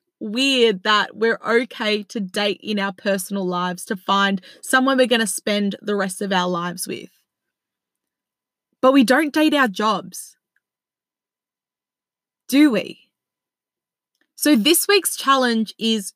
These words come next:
to write down five things you like and five things you dislike about your job. And if you're not working,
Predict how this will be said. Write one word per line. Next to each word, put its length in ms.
to 160
write 320
down 340
five 420
things 300
you 120
like 440
and 160
five 240
things 320
you 80
dislike 640
about 300
your 120
job. 380
And 160
if 160
you're 140
not 400
working, 720